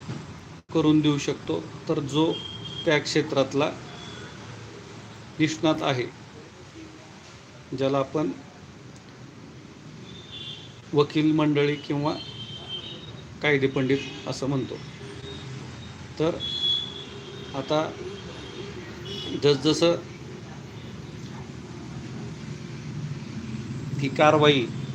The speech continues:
जमीन अधिग्रहणाची पुढं जाणार आहे तर वेगवेगळी मता-, मतांतरं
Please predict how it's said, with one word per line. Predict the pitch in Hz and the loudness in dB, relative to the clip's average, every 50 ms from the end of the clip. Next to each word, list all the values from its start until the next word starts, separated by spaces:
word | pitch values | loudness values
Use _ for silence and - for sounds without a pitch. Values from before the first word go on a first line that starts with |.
| - - - - - | -6 -6 -6 -4 2
जमीन | - 147 143 143 143 147 | 4 6 6 6 6 6
अधिग्रहणाची | 147 135 135 135 135 139 139 135 135 127 - - 117 113 - - | 6 6 8 6 8 8 6 6 4 4 2 0 -2 -2 0 2
पुढं | 147 139 139 135 | 6 6 8 8
जाणार | 143 143 139 135 131 131 | 8 6 6 6 6 4
आहे | 127 113 104 - - - - - - - - - - - - - - - - - - - - - | 4 2 0 -4 -4 -6 -8 -8 -8 -10 -10 -12 -12 -10 -12 -10 -10 -10 -10 -10 -10 -10 -8 0
तर | - 139 135 | 2 4 6
वेगवेगळी | 131 143 151 147 143 147 151 139 151 151 156 | 8 8 8 8 8 8 8 8 8 8 8
मता-, | 151 156 156 151 151 - - 151 151 170 - - - - - | 8 8 8 6 6 4 4 4 4 4 2 -4 -8 -2 2
मतांतरं | 156 143 143 - 147 143 139 135 - 147 139 147 147 | 2 2 4 4 4 4 4 6 6 4 4 4 4